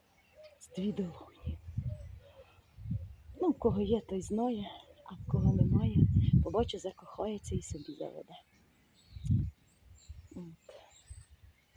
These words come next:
Так що відцвітуться лілії,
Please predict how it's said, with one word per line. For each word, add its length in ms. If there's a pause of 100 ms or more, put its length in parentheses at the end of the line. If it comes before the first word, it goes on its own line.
(1300)
Так 220
що 300 (280)
відцвітуться 840
лілії, 540